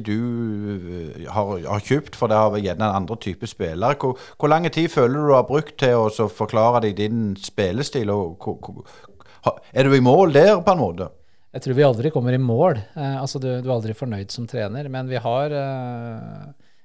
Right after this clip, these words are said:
Speaker 2: vi har tatt steg hele veien, og vi har sett utvikling i, i spillet. Eh,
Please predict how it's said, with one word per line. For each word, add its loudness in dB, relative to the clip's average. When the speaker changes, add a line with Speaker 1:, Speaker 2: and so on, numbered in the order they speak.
Speaker 2:
vi -2
har 0
tatt -2
steg -4
hele -4
veien, -6
og -6
vi -4
har -8
sett -8
utvikling -10
i, -8
i -2
spillet. -6
Eh, -8